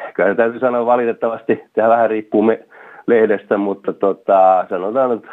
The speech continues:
karkeasti, niin kolme neljäsosaa viivaa puolet on ihan huuhaa kommenttia. Kuva kiva kirjoittaa sinne, että ha, ha, ha, ja mäkin on muuten tätä mieltä, ja mitä sä ootte tätä mieltä, ja puolet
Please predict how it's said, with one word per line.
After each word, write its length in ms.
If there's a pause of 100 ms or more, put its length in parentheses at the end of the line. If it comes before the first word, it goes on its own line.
karkeasti, 680
niin 200 (680)
kolme 540
neljäsosaa 920 (180)
viivaa 920
puolet 480
on 100
ihan 260
huuhaa 420
kommenttia. 720 (420)
Kuva 280
kiva 300
kirjoittaa 580
sinne, 140
että 140
ha, 240
ha, 200
ha, 260
ja 80 (360)
mäkin 280
on 60
muuten 280
tätä 300
mieltä, 420
ja 220 (160)
mitä 260
sä 60
ootte 200
tätä 280
mieltä, 360
ja 80
puolet 340